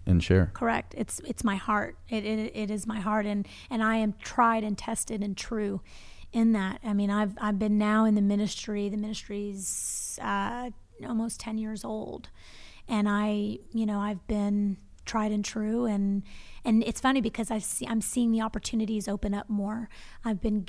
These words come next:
Speaker 2: um, giving opportunities to write. Um, uh, I just sat down with a production company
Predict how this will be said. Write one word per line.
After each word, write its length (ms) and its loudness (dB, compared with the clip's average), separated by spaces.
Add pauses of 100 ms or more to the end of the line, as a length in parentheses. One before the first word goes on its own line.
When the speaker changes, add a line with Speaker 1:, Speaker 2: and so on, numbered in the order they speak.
(120)
Speaker 2:
um, 240 0
giving 280 2
opportunities 800 -2
to 160 -4
write. 540 -2
Um, 480 -2 (200)
uh, 460 -6
I 100 -6
just 300 -4
sat 180 -2
down 380 0
with 400 -4 (400)
a 320 2
production 480 0
company 640 0